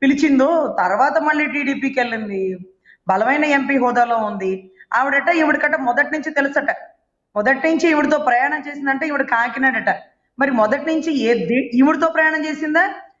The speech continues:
ఈవిడ తిరిగే పార్టీలతో ప్రయాణం చేసిందో మాకు కావాలా? ఎందుకంటే ఈవిడతో ప్రయాణం చేసి ఉంటే ఆ రోజు ప్రజారాజ్యం క్యాన్వాయ్లో కూడా ఈవిడ వచ్చి ఉండాలా? పాపం అప్పుడు చాలా చిన్నపిల్ల, అప్పుడప్పుడే క్యారెక్టర్లు వేసుకుని వచ్చిన పిల్లేమో,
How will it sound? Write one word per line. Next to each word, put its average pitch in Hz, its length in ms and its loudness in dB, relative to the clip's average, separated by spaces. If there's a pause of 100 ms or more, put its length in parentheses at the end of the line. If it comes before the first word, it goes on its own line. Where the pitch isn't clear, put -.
(140)
ఈవిడ 339 300 2
తిరిగే 330 220 4
పార్టీలతో 294 560 0
ప్రయాణం 294 420 0
చేసిందో 294 340 -2
మాకు 349 160 0
కావాలా? 311 520 0 (340)
ఎందుకంటే 330 440 0
ఈవిడతో 302 500 2
ప్రయాణం 320 480 0
చేసి 320 200 -6
ఉంటే 262 600 -2 (240)
ఆ 226 80 2
రోజు 285 260 -2
ప్రజారాజ్యం 302 680 0
క్యాన్వాయ్లో 311 460 0
కూడా 311 200 -2
ఈవిడ 302 160 0
వచ్చి 254 280 0
ఉండాలా? 302 300 2 (420)
పాపం 277 140 0
అప్పుడు 277 280 2
చాలా 285 120 0
చిన్నపిల్ల, 269 400 -2
అప్పుడప్పుడే 285 400 0
క్యారెక్టర్లు 277 460 -4
వేసుకుని 285 300 -2
వచ్చిన 269 260 0
పిల్లేమో, 269 640 2